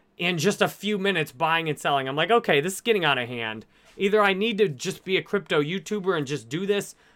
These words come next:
or I need to, like, kind of focus." So I started listening to all these Bitcoin maximalist podcasts,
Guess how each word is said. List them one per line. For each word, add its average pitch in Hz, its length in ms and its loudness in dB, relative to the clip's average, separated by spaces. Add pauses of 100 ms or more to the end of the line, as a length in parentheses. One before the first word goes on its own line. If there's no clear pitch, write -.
(160)
or 156 60 -4
I 175 80 0
need 226 180 -4
to, 214 140 4
like, 156 340 0
kind 170 220 -4
of 139 80 -4
focus." - 380 -4
So 156 120 -4
I 147 60 0
started 311 360 0
listening 226 420 0
to 160 40 -2
all 175 240 0
these 170 220 -2
Bitcoin 180 800 -2 (300)
maximalist 143 1160 -2
podcasts, 127 840 -2